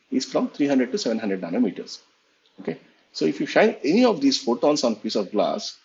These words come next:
they get transmitted. That is why glass is transparent. Okay. The same analysis can be used to understand why silicon is not transparent. This is an image of silicon I have taken from the web,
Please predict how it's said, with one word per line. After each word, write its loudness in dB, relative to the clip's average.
they -4
get -2
transmitted. -4
That -4
is -2
why -2
glass 0
is -6
transparent. -6
Okay. -20
The -8
same 4
analysis 2
can 2
be 2
used 2
to -2
understand -4
why -2
silicon -2
is -4
not -8
transparent. -16
This -6
is 0
an 0
image 2
of 0
silicon 0
I 0
have -4
taken -4
from -4
the -2
web, -4